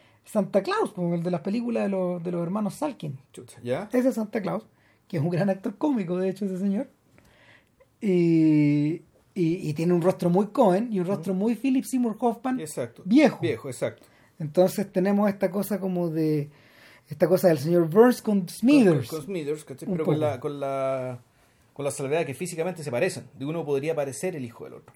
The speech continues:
Speaker 1: Exacto.
Speaker 2: ¿Cachai?
Speaker 1: Uno, uno se siente el hijo del otro.
Speaker 2: Mm.
Speaker 1: Eh, y, y claro, Vilches dice el sueño eterno, porque cuando,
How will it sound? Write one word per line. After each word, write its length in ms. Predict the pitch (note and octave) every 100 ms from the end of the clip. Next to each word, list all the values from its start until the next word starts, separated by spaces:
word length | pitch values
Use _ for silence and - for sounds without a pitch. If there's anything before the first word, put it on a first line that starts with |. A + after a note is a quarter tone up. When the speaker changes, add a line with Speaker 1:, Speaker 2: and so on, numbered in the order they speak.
| C#3
Speaker 1:
Exacto. 540 | A2+ A#2+ D3+ - _ _ _ -
Speaker 2:
¿Cachai? 260 | - B2
Speaker 1:
Uno, 240 | A#3 G#3 A3
uno 280 | G#3+ G3+ G3
se 160 | F3+
siente 380 | D3+ G3+ A#3 A#3
el 60 | A3
hijo 280 | A3 A3 G3+
del 120 | G3+
otro. 340 | A3+ D3+ B2+ - _
Speaker 2:
Mm. 60 | B2+ A2 _ - -
Speaker 1:
Eh, 680 | D#3+ D#3 D3 D3 C#3+ D3+ A3+
y, 680 | G3 E3+ E3 D#3 D3+ D3+ G3+ _ _ _ _ _ _ _ _ _ _ _
y 80 | D#3+
claro, 280 | E3+ C3+ B2+
Vilches 380 | D3+ F3 F#3 D3
dice 240 | F3+ F3
el 60 | D3+
sueño 260 | F3+ F3+
eterno, 420 | F3+ G#3+ E3+ F#3 F#3+
porque 260 | A3+ G#3+
cuando, 380 | F3+ F#3 F3+ F#3